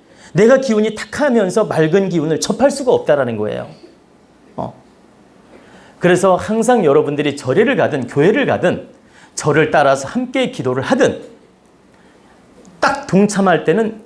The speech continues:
순수해지고 깨끗한 마음을 가져야 된다. 그래야만이 기운이 맑아지면서 대자연이 돕게 되고 모든 대신들이 돕게 되고 천신이 도울 수가 있는 것이다.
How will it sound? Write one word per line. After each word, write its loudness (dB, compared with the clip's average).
순수해지고 -2
깨끗한 -4
마음을 2
가져야 -8
된다. -12
그래야만이 2
기운이 0
맑아지면서 0
대자연이 0
돕게 -4
되고 -4
모든 2
대신들이 -2
돕게 -2
되고 -2
천신이 0
도울 0
수가 -2
있는 4
것이다. -4